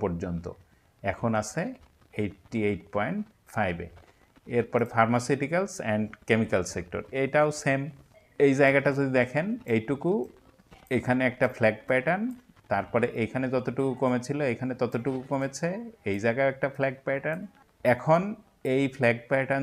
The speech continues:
যদি ভেঙে ফেলে, এই জায়গায় যতটুকু নিচে এসে ফ্ল্যাগ প্যাটার্ন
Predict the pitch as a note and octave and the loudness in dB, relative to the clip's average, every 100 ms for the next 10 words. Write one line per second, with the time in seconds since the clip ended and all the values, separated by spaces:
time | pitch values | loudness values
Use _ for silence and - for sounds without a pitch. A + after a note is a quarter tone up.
0 | C3+ C3 A#2+ A2+ A2+ A2 B2+ C#3+ G3+ C4 | 0 0 0 2 2 2 0 0 -2 -6
1 | _ - D#3 E3 E3+ D3 C3 B2 C3 C3 | _ -2 2 2 4 4 6 6 4 4
2 | A#2+ A2+ A#2 C3 A#2+ C3 B2+ A#2 - _ | 2 2 0 0 0 0 0 -2 -12 _
3 | _ _ _ A2 B2 B2+ D#3+ C#3+ C3+ B2+ | _ _ _ 4 4 6 4 4 0 0
4 | A#2+ - A#2+ B2 | 0 2 0 0